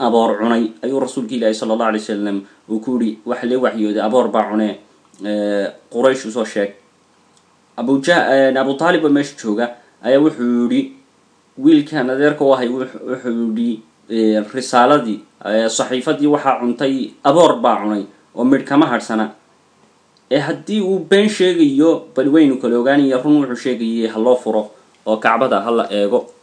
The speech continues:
Subxaan Allah. Way ogolaadeen calaa kulli xaal, kadibna waa la furay. Kacbadii markii la furay waxaa la helay sidii rasuulki Ilaahay sallallahu alayhi wa sallam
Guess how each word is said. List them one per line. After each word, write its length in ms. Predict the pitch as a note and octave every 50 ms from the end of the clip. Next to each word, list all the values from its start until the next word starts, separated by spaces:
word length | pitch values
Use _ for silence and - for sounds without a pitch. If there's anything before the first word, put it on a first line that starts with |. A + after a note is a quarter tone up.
| _ _ _
Subxaan 380 | - - - - - B2 A2+ G#2+
Allah. 260 | G2+ G2+ G#2 G2+ - - - _ _ _ _ _ _ _ _ _ _ _ _ _ _ _ _ _ _ _ _ _ _ _ _ - - _ _ _ _ _ _ _ -
Way 160 | - F3+ - -
ogolaadeen 560 | C3+ C3+ A2+ B2 B2 B2 A#2+ B2 B2 C#3+ C3+
calaa 180 | A#2+ A#2 A#2+ -
kulli 180 | - C#3+ B2 A2
xaal, 260 | - B2 B2 B2+ C3 C3 - - - _ _ _ _ _ _ _ _ _ -
kadibna 320 | - C3+ B2 A#2+ A#2 B2+
waa 120 | C3 B2+ A2+
la 80 | A2 G#2+
furay. 340 | - - A2 A2+ A2+ A#2 A2 - - _ _ _ _ _ _ _ - - - _ -
Kacbadii 380 | - A#2 A#2+ C3+ D3 D3 C#3+ C#3
markii 240 | C#3+ C#3 C#3 - B2
la 80 | A#2 A2+
furay 220 | - - A#2+ A#2+
waxaa 220 | A#2+ B2 A#2+ - A2
la 100 | G#2+ A2
helay 360 | G#2+ - G#2+ G#2 G#2+ G#2 G2+ - - _ _ _ _ _ _ _ _ _ _ _ _ _ _
sidii 320 | - - C3+ B2 C3+ C3 B2+
rasuulki 400 | B2 A#2+ - C#3+ B2+ A2+ - B2
Ilaahay 220 | A#2+ A#2 A#2+ A2+
sallallahu 720 | A2+ - A2+ A2 A2+ A2+ A2 A2 A#2 B2 B2+ - - B2+ A2
alayhi 260 | G#2+ A2 A2+ A2 A2+
wa 80 | G#2+ G2+
sallam 520 | G#2 - B2+ A#2+ A2 G#2 G#2 A2+ G#2+ F#2+